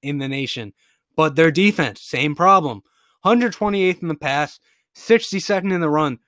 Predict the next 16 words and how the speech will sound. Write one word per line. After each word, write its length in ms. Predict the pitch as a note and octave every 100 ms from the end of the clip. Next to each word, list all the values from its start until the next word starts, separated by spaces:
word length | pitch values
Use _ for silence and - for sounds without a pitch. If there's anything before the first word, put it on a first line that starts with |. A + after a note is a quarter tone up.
| _ _ _ _ -
allowed 400 | D3+ E3+ E3 -
thirty-one 400 | G#3 G#3 G3 F#3+
point 280 | F#3+ E3+
one 200 | D3+ E3
points 260 | D#3+ D#3+ D3
per 100 | C#3+
game, 340 | D3 C#3+ A#2+ -
good 220 | E3+ D#3
for 320 | - E3 D3 -
eighty-sixth 680 | D#3 E3+ E3 - E3+ - -
in 140 | D3+ D#3
the 80 | D3
nation. 480 | D3 C#3+ B2 G#2 _ _ _ _ _ _ _
Their 120 | D#3+ F3
defensive 500 | A3 A#3+ B3+ G#3+ F#3+
line 300 | F#3+ F#3